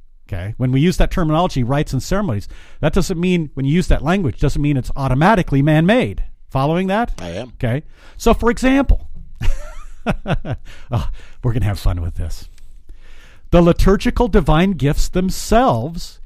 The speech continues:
Speaker 1: include certain ritual and ceremonial elements in their divine institution. So, for example, in the institution of the Lord's Supper, Jesus includes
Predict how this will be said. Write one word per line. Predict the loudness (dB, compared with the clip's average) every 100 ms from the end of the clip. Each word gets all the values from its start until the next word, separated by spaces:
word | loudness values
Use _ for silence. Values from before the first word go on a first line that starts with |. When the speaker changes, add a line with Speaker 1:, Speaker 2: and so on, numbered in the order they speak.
| -6
Speaker 1:
include | 0 0 -2 -4 0 4 4 4 0 -6 -12
certain | -14 4 4 4 0 -2
ritual | 4 4 4 0 0 -2 -6 -16 -18 -4
and | 0 0
ceremonial | 0 2 4 4 4 2 2 0 -2 0
elements | 0 0 -2 -4 -8 -14 -18 -16 -2
in | 2 4
their | 6 6
divine | 6 6 4 2
institution. | -2 -6 -2 0 0 -4 -8 -12 -16 -16 -16 -18 -16 -18
So, | -6 -4 0
for | 0
example, | 0 0 0 -2 -6 -10 -20 -20 -20 -20 -20 -18 -8
in | -2
the | 0
institution | 0 0 -2 2 2 2 -2
of | 0
the | 2
Lord's | 2 0 -2
Supper, | 0 2 4 2 -4 -14 -18 -18 -14
Jesus | -2 0 2 0 0
includes | 0 -2 0 2 4 2 -4